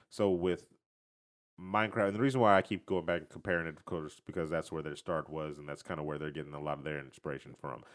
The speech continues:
How to make this game that's already popular better. Um, they're crafting,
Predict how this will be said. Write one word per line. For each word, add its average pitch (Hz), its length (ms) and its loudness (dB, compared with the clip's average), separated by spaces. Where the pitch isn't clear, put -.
How 101 80 2
to 101 80 2
make 90 240 -4
this 90 220 -4
game 82 260 -2
that's 76 160 -8
already 82 260 2
popular 73 560 -4
better. 71 420 -4
Um, 71 640 -4
they're 98 360 -2
crafting, 113 800 2